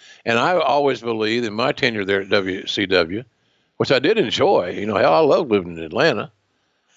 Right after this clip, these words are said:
uh, and I love working for Turner. The checks are always there. You know, you had, you had benefits and present employee. Uh, I, I really enjoyed it, but it was just a shame that,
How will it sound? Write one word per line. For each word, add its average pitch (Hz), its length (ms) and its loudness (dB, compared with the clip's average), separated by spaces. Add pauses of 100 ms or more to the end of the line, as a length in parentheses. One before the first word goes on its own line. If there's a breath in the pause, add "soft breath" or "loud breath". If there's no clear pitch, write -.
uh, 98 280 2
and 101 100 2
I - 20 4
love 131 220 2
working 160 200 0
for 165 60 -2
Turner. 160 380 0
The 85 80 -14
checks 135 300 -2
are 143 80 0
always 147 280 2
there. 147 400 2
You 117 80 -4
know, 123 60 -2
you 117 140 0
had, 110 460 -2
you 117 120 0
had 92 120 -4
benefits 156 680 0
and - 180 -18 (300)
present 110 280 2
employee. 117 720 0 (580)
Uh, 98 140 0
I, 120 180 2
I 175 280 0
really 151 320 0
enjoyed 131 380 0
it, 98 100 -6
but 107 100 0
it 127 60 2
was 117 120 -2
just 135 180 -2
a - 20 -4
shame 143 380 2
that, 110 140 -2